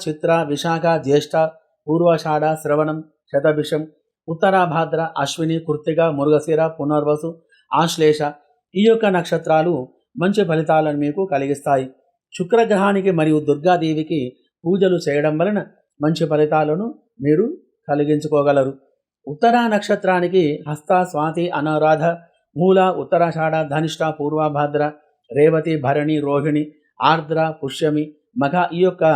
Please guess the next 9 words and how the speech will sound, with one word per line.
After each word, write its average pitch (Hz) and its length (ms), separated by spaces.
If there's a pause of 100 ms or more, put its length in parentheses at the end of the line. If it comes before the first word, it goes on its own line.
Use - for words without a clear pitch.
(440)
నక్షత్రాలు 170 640 (100)
అనుకూలంగా 151 560
ఉంటాయి. 135 400 (420)
ఎరుపు 202 260
రంగు 220 240
వస్త్రాలను 165 600
మీరు 151 240 (100)
ధరిస్తూ 139 380
ఉండాలి. 143 360